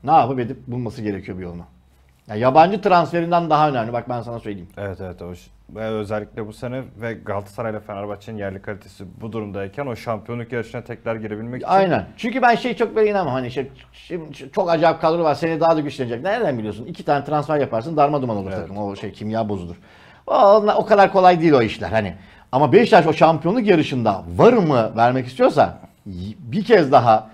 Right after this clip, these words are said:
Speaker 1: daha Kasım ayında ligi bitirmek istemiyorsa yerli oyuncu kalitesini de yabancı kalitesi kadar yüksek tutmak zorunda.
Speaker 2: Evet.
Speaker 1: Ve şu anda öyle değil.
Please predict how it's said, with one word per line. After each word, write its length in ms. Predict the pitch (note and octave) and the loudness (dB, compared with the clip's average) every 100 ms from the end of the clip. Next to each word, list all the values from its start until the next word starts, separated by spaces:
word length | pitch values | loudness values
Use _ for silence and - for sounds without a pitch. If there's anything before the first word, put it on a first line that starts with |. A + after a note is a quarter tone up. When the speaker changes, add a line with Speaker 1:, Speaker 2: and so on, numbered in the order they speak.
| _ _ _ A2 | _ _ _ 0
Speaker 1:
daha 240 | B2 D#3 | 4 4
Kasım 320 | D3+ C3+ A#3 | 4 0 2
ayında 540 | G3 D3 B2 A2+ G#2+ - - _ _ | 2 2 2 4 2 -2 -20 _ _
ligi 280 | A2 C#3 E3+ | -4 -2 0
bitirmek 380 | D#3 E3 D#3+ D3+ | -2 -2 -2 -4
istemiyorsa 680 | C#3+ A#3+ G3 C#3 D#3 G3 - _ _ _ _ _ _ _ _ _ | 2 2 4 2 2 2 -4 _ _ _ _ _ _ _ _ _
yerli 400 | G2+ B2+ D3+ G#3+ | 4 6 8 6
oyuncu 300 | G#3+ F#3 D#3 | 4 4 0
kalitesini 560 | D#3+ D3+ D3+ D3 D#3 C#3+ | 2 2 2 -2 -2 0
de 240 | F3+ G3 - _ _ _ _ - | 0 -2 -12 _ _ _ _ -2
yabancı 460 | A#2 D3 E3+ D3+ | 2 4 4 0
kalitesi 440 | G3 E3 D3+ C#3 C#3 | 2 2 2 -4 -2
kadar 320 | D3+ F3+ F3 - _ _ _ _ _ _ - | 4 4 2 -10 _ _ _ _ _ _ -12
yüksek 300 | D3+ D3 A#2+ | -6 -4 -6
tutmak 280 | - A#2 F#2+ | -8 -10 -6
zorunda. 320 | G2+ F#2 E2 _ _ _ _ - | -8 -8 -14 _ _ _ _ -14
Speaker 2:
Evet. 220 | F#2 E2 _ _ C3+ | -12 -12 _ _ -6
Speaker 1:
Ve 60 | |
şu 140 | C3+ F3 | 2 4
anda 180 | D#3 | 6
öyle 160 | D3+ D3+ | 4 4
değil. 220 | G#2 - | -2 -10